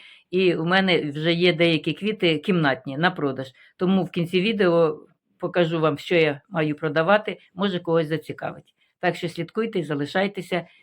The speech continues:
і будемо разом працювати. Для того, щоб мене підтримати, ставте вподобайки, підписуйтеся, пишіть коментарі,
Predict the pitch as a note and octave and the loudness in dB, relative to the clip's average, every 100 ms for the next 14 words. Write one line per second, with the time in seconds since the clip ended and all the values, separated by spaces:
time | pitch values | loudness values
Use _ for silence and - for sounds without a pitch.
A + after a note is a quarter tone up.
0 | _ F3 E3 F#3 E3+ D3 D3 D#3 D#3 D3+ | _ -2 0 2 2 2 4 2 0 -8
1 | D3 C#3 B2+ B2 F#3+ G3 G#3 F3+ F3 D#3+ | -10 -10 -12 -10 -10 -4 0 0 -2 -2
2 | F3 E3+ F3 D#3 G#3 A3 G#3+ E3+ - F#3 | 0 0 -2 -2 0 0 -2 -8 0 0
3 | F#3 D#3 - D3 D#3 G3+ G3+ E3 - - | 0 -6 -4 -2 2 2 0 -8 -12 -4
4 | G3 G3+ G3+ F#3 E3 F3 E3+ - G#3 - | -2 -2 -6 -6 -6 -6 -8 -8 -6 -2
5 | D3+ D3+ D#3 E3 G#3 | 0 0 0 0 -2